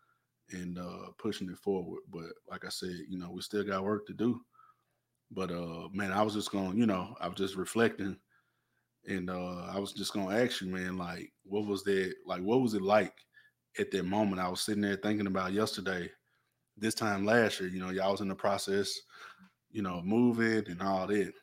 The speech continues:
And so, you know, you could have said no, you know, when we reached out. But, uh, I mean, what was it about it, you know, that made you say, "I'm gonna take this on," you know, as well, plus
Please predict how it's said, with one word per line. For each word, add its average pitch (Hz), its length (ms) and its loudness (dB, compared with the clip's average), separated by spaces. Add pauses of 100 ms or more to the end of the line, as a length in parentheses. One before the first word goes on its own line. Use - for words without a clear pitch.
(120)
And 87 100 -16
so, 87 340 -4 (260)
you 101 100 -4
know, 80 220 -6 (500)
you 101 100 -12
could 131 180 8
have 117 80 4
said 98 260 4
no, 98 380 2 (240)
you 95 100 -8
know, 87 160 -10
when 90 200 -8
we 92 80 -6
reached 98 340 -4
out. 107 240 0 (760)
But, 95 260 -4
uh, 87 440 -10 (260)
I 92 40 -6
mean, 95 220 -2
what 107 200 2
was 104 240 4
it 95 80 0
about 101 340 6
it, 95 160 -6 (600)
you 98 100 -4
know, 92 160 -4
that 90 100 -4
made 95 320 0
you 95 60 -4
say, 90 360 -4 (1400)
"I'm 101 80 -2
gonna 101 100 0
take 101 220 0
this 101 200 0
on," 92 480 -6
you 104 160 -2
know, 90 260 -6
as 90 100 -6
well, 92 400 0 (120)
plus 95 360 -4